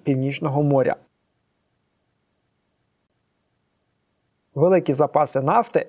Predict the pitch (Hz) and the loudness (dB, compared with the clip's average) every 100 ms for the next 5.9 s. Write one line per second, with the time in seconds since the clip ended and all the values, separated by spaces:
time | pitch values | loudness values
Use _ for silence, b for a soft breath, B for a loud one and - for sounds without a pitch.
0 | _ 127 185 175 139 143 156 147 - 131 | _ 0 2 2 0 -2 -2 -2 -4 -4
1 | - 147 170 175 175 175 165 165 170 170 | -2 0 2 2 2 2 2 2 2 2
2 | 151 170 165 160 151 165 165 _ _ _ | 0 2 2 2 -2 -6 -8 _ _ _
3 | _ _ _ _ _ _ _ _ _ _ | _ _ _ _ _ _ _ _ _ _
4 | _ _ _ _ _ _ - 208 139 139 | _ _ _ _ _ _ -4 0 2 0
5 | - - 156 165 165 165 160 165 165 | -2 -2 0 0 2 2 2 -2 -6